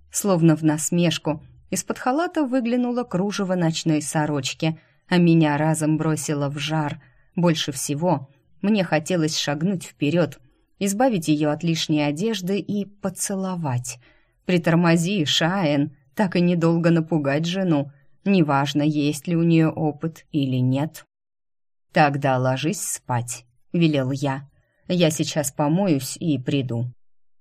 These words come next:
Марта кивнула, но не пошевелилась до тех пор,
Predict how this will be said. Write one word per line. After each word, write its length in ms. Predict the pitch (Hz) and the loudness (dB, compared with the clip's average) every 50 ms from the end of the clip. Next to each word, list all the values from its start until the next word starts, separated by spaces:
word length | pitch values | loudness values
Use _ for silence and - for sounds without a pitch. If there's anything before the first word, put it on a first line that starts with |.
| _ _ _ _ _ _ _ _ _ _ _ _ _ _ _ _ _ _ _ | _ _ _ _ _ _ _ _ _ _ _ _ _ _ _ _ _ _ _
Марта 340 | - 220 247 247 - - 156 | 0 0 0 0 -2 -4 -4
кивнула, 640 | - - 156 147 151 165 185 208 220 208 202 208 - - _ _ - | -2 -2 -2 0 0 0 0 2 2 0 0 -2 -4 -10 _ _ 0
но 220 | 226 190 185 180 | 2 2 4 4
не 160 | 175 170 165 | 4 4 4
пошевелилась 800 | 160 - 165 - - 165 160 160 156 156 151 147 143 147 151 151 | 4 2 -2 -2 0 2 2 4 4 4 4 2 2 0 -2 -2
до 140 | 147 160 151 | -2 -2 -2
тех 280 | 147 135 - - - | -2 -2 -6 -6 -4
пор, 240 | - 185 190 185 175 | 0 0 0 0 0